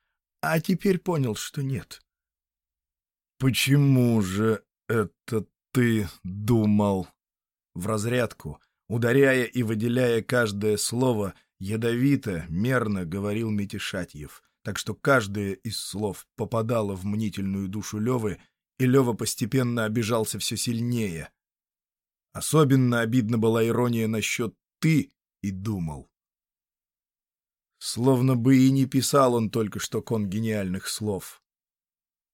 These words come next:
Что касается наших умственных способностей,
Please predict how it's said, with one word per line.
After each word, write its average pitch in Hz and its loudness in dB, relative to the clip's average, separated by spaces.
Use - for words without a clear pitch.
Что - -10
касается 107 -2
наших 104 -6
умственных 92 -6
способностей, - -8